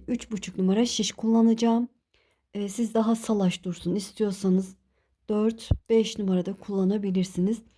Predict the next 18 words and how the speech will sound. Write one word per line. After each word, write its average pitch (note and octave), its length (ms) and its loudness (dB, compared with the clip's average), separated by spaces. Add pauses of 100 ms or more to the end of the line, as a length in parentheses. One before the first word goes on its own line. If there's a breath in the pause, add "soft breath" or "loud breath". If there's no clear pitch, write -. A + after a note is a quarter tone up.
(260 soft breath)
Bir C#4+ 160 0
de B3 140 0
angora C4 400 4
ipi F#3+ 280 0
iki A#3 280 -6
kat G#3 280 -6
yapıp, G#3 360 -6
e, F#3+ 360 -4
dört A3+ 240 4
numara G3+ 260 0
şişle - 340 -8
öreceğim E3+ 380 -2
arkadaşlar. E3+ 580 -6 (520 soft breath)
O G#3+ 120 -2
da F#3+ 100 0
fikir G3 280 -8
olsun F#3 380 0
diye F3 240 0